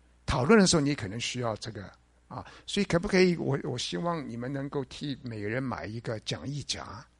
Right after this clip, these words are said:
啊，帮各位每人发一个，你自己把这个讲义一个一个去把它，把它，呃，呃，存留起来啊。好，因为，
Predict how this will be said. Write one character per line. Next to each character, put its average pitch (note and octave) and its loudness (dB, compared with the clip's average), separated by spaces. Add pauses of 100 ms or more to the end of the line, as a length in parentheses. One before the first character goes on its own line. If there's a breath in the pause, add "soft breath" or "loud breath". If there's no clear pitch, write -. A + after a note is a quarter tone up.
(300)
啊， F2+ -10 (520 soft breath)
帮 C3+ 0
各 D3 0
位 A#2+ -2 (320)
每 A#2+ -2
人 B2 0
发 C#3+ 0
一 C#3 2
个， C3 -2
你 A2+ -4
自 F#3+ 2
己 C#3+ 4
把 F#2+ -4
这 - -6
个 A#2 -4
讲 G2 -6
义 A2 -8
一 C3 -8
个 - -6
一 B2 -8
个 A#2 -6
去 - -8
把 - -12
它， G2+ -10 (560 soft breath)
把 F#2 -8
它， G#2 -10 (120)
呃， F2+ -14 (380)
呃， A2 -16
存 D#3 -2
留 C3 -4
起 - -6
来 - -20 (260)
啊。 F#2 -16 (1300 loud breath)
好， - -10 (220 loud breath)
因 B3 6
为， A3+ 10